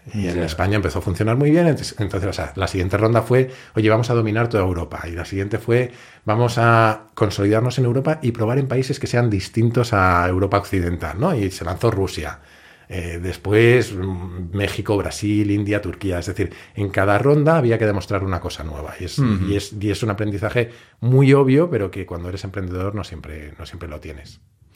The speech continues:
Speaker 2: ¿Y el puesto que tú, o, o las funciones que tú tenías cuando llegas a BlaBlaCar eran... Eh, eh, funciones que tú no habías desempeñado nunca? O sea, para ti todo aquello fue, eh, casi empezar de cero, fue no-, nuevo.
Speaker 1: En cierta medida sí. Eh, a ver,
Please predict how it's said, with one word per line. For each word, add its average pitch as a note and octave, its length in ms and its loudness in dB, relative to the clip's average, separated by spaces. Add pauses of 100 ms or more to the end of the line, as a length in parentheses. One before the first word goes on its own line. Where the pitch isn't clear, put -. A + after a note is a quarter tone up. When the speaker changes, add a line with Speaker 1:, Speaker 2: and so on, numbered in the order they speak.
(260)
Speaker 2:
¿Y C3+ 140 6
el B2+ 140 6
puesto D#3+ 340 2
que D#3+ 120 2
tú, D#3 280 0
o, G#2 440 0
o A#2+ 120 4
las A2+ 160 2
funciones C3 420 -2
que C#3 100 -4
tú C3 120 -2
tenías B2 400 0
cuando A2 240 -4
llegas A#2 320 0
a A2+ 60 -4
BlaBlaCar A2+ 580 0
eran... A2 520 -2 (460)
Eh, G#2 800 2
eh, - 0 - (120)
funciones C3+ 400 2
que B2+ 80 0
tú A#2 80 0
no A#2+ 60 4
habías A#2+ 180 4
desempeñado A2+ 500 0
nunca? F#2+ 420 -6
O - 40 -20
sea, G#2 160 0
para G#2 180 2
ti A2 120 -4
todo B2 200 4
aquello B2 360 2
fue, A#2+ 440 2
eh, G2 640 0
casi B2 260 2
empezar A#2+ 300 2
de G#2+ 80 4
cero, G2+ 260 0
fue G#2+ 180 -2
no-, A2 180 -6
nuevo. A2+ 500 2 (440)
Speaker 1:
En C#3+ 100 2
cierta D#3+ 260 0
medida F3+ 340 2
sí. A3 220 0 (280)
Eh, A2 440 -4
a A#2+ 120 -4
ver, A#2 160 2